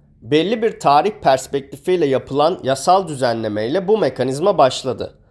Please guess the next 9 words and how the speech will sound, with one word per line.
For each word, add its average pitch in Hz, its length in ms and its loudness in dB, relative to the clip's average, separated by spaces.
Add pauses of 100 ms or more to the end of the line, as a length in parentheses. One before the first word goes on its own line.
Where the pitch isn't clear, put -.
(220)
Bulunduğu 170 520 0
dönemde 120 400 2
görevini 139 480 0
icra 143 480 0
etti 196 540 -6 (320)
ve 127 100 -4
şimdi 180 420 -2
bu 202 120 2
mekanizmadan 135 920 0